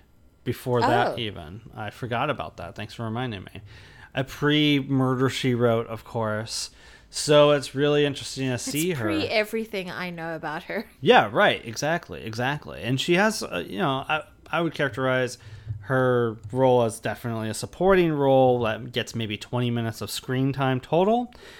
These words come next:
Speaker 1: I don't remember her having a significant amount of time in the film.
Speaker 2: No, but everything she does and, uh,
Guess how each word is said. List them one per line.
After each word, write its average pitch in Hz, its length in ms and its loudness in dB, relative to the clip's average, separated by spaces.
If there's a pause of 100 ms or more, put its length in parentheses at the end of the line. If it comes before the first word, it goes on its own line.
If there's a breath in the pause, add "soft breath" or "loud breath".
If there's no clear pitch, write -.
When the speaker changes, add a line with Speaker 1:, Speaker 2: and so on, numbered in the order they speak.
(140 loud breath)
Speaker 1:
I 131 60 2
don't 147 300 4
remember 135 880 2 (100)
her 123 200 0
having 117 480 0
a 110 380 -2
significant 127 800 0
amount 117 300 0
of 104 260 -4 (420 loud breath)
time 127 480 2
in 107 220 -6
the 98 100 -8
film. 104 560 -8 (280)
Speaker 2:
No, 302 180 6
but 240 220 6
everything 277 720 0 (260 loud breath)
she - 300 -2
does 214 420 2
and, 220 140 -4
uh, - 40 -12